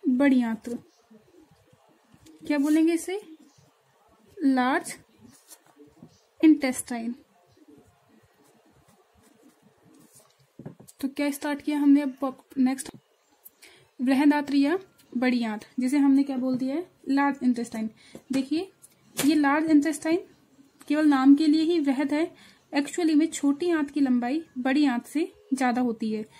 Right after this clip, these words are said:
लेकिन जो बड़ी आंत्र है, इसका व्यास ज्यादा होता है, यानी कि इसकी मोटाई ज्यादा होती है।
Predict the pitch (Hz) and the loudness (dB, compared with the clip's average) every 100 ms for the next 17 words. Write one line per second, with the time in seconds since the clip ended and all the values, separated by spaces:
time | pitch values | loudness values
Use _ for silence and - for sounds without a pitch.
0 | - _ 269 285 330 330 254 247 320 349 | -20 _ -2 2 2 2 0 2 4 4
1 | 285 269 254 254 302 - _ _ - - | 2 -2 -4 -4 -6 -8 _ _ -20 -20
2 | - _ 320 _ _ _ _ - _ _ | -20 _ _ _ _ _ _ -20 _ _
3 | _ _ - 330 - 392 302 262 262 285 | _ _ -4 -4 -4 -4 -2 -2 0 0
4 | 302 262 240 233 214 208 202 208 - 262 | -2 -2 -2 -4 -6 -8 -12 -12 -8 0
5 | 269 294 311 339 269 254 269 285 262 233 | 2 0 -2 2 2 2 0 0 0 -2
6 | 240 220 220 208 | -2 -4 -6 -8